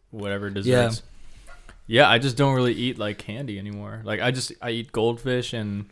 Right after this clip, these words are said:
Speaker 1: do you know the Snyder's, like, pretzels? Like, those are so
Speaker 2: Yeah,
Speaker 1: good.
Speaker 2: yeah, those are the best. I mean,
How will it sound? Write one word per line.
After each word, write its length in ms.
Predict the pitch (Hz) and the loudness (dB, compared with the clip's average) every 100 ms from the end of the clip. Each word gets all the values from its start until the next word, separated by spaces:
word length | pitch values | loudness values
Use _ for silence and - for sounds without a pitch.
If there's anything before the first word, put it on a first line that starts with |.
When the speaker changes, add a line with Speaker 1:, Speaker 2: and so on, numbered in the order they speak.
| _ - _ - - | _ -20 _ -12 0
Speaker 1:
do 60 | |
you 40 | 131 | 4
know 140 | 131 | 6
the 60 | 120 | 4
Snyder's, 540 | - 117 110 117 113 | 2 2 4 4 2
like, 140 | 110 98 | -2 -2
pretzels? 540 | 107 101 117 113 110 | -2 -2 -4 -4 -4
Like, 80 | 104 | -8
those 140 | 107 | -10
are 60 | 101 | -10
so 160 | - | -2
Speaker 2:
Yeah, 240 | 147 147 143 | 6 8 8
Speaker 1:
good. 80 | 135 | 6
Speaker 2:
yeah, 200 | 139 123 | 6 6
those 200 | 131 160 | 4 4
are 60 | |
the 100 | 139 | 4
best. 320 | 127 135 123 - | 6 6 6 2
I 80 | 143 | 2
mean, 360 | 143 131 - | 2 0 -8